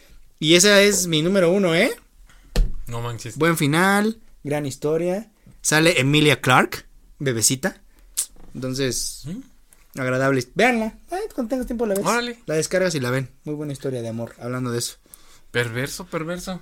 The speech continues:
Speaker 1: Hablando de eso, una buena historia. Entonces, acuérdense de lo de los accidentes.
Speaker 2: <laughs>
Speaker 1: De
Speaker 2: Mucho cuidado.
Speaker 1: Acuérdense de mí, acuérdense de mí. Van a ver que el tráfico es por ustedes chismosos.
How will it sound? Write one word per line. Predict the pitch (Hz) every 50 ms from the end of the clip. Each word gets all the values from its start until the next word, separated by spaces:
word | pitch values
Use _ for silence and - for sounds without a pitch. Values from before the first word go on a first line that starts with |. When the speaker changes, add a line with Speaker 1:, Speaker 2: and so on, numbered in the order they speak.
| - -
Speaker 1:
Hablando | - 160 165 165 156
de | 156
eso, | 156 - 160 139
una | 170 170
buena | 165 165 165 160
historia. | 156 - 170 165
Entonces, | 165 156 - - - 175 156 - - - - - - -
acuérdense | 143 127 - 175 190 190 180 180 165
de | 151
lo | 139 139 135
de | 135
los | 135 123 -
accidentes. | 139 - - 139 131 151 165 156 - 160 151 - - - - - - - - - - - -
Speaker 2:
<laughs> | - - - 143 135 127 - - 160 156 139 139 147
Speaker 1:
De | 143 131 127 123
Speaker 2:
Mucho | 123 123 123
cuidado. | 120 127 127 123 113 117 127 135 143 147
Speaker 1:
Acuérdense | 143 147 160 175 175 165 156 156 135
de | 127 131 127
mí, | 135 139 147 165 175 175 - - 113
acuérdense | - - - - 117 123 135 143 147 156 156 156 160 160 - - 156
de | 139 139 -
mí. | 143 143 - 151 156 156
Van | 147 139 139 139
a | 139
ver | 139 139 143 143
que | - 143 127 120 117 113 - _ - - - -
el | 143 127 117 117
tráfico | - 131 135 135 143 156 - - 165 - - 135 127 123
es | 127 127
por | - - 147 131
ustedes | 123 113 - - 127 127 143 139 -
chismosos. | - - 147 143 139 151 160 165 175 180 175 - - - - - - - -